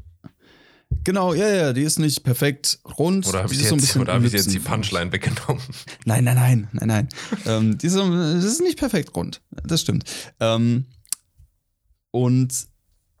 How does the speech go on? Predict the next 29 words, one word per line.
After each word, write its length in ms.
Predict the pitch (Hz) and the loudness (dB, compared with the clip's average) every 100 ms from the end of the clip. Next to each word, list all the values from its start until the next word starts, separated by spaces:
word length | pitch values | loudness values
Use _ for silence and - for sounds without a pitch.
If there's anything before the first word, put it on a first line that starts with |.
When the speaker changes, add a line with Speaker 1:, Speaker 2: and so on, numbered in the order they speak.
| - - - | -8 0 2
Speaker 1:
man 120 | 127 | 4
Speaker 2:
Ganz 80 | 120 | 4
Speaker 1:
denkt 120 | 139 | 4
Speaker 2:
kurz, 100 | 202 190 | 2 0
Speaker 1:
ja 60 | |
immer 280 | - 175 190 | 2 2 2
Speaker 2:
sorry, 280 | 196 95 80 | 0 -2 0
ganz 220 | 113 107 | 2 2
Speaker 1:
Ja. 40 | |
Speaker 2:
kurz. 180 | 156 92 - - - | 2 -2 -6 -20 -8
Hast 120 | - | -4
Speaker 1:
Ja, 120 | 101 110 | 0 2
Speaker 2:
du 60 | |
nicht 140 | 147 131 | 2 2
Speaker 1:
ja. 40 | |
Speaker 2:
hier 60 | 107 | 2
im 80 | 127 | 2
Podcast 380 | - - 143 | 0 -4 -6
auch 100 | 107 | -4
mal 160 | 113 101 | -2 -2
erzählt 420 | 87 - 101 123 | -2 -2 0 0
von 200 | 131 107 | -2 -4
irgendeinem 460 | - 117 131 113 95 | -2 0 0 0 0
Video, 340 | 95 120 151 | -2 -2 -2
wo 80 | 127 | -2
jemand, 360 | 101 98 87 - | -2 -2 -4 -6
dieser, 220 | 98 92 | -4 -2
dieser, 500 | 87 90 92 95 95 - - _ _ - | -4 -4 -2 -2 -4 -8 -20 _ _ -6
äh, 560 | 98 98 98 95 98 | -4 -2 -2 0 0